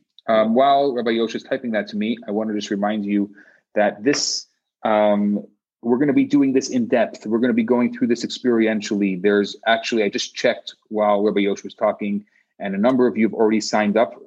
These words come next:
for that course. And, um,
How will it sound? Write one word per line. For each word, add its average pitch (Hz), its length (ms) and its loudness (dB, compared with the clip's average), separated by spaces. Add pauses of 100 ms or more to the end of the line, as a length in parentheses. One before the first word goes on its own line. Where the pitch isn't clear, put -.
for 110 200 0
that 101 200 0
course. - 540 -2 (560)
And, 107 500 0 (200)
um, 101 680 0